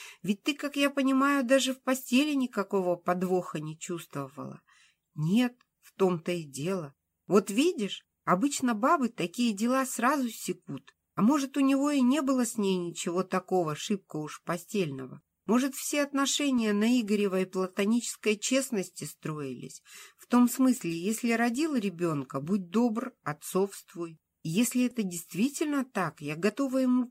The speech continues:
памятник при жизни поставить, прямо на вашем участке между соснами.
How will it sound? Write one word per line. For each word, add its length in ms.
памятник 580
при 220
жизни 400
поставить, 760
прямо 280
на 180
вашем 420
участке 580
между 360
соснами. 720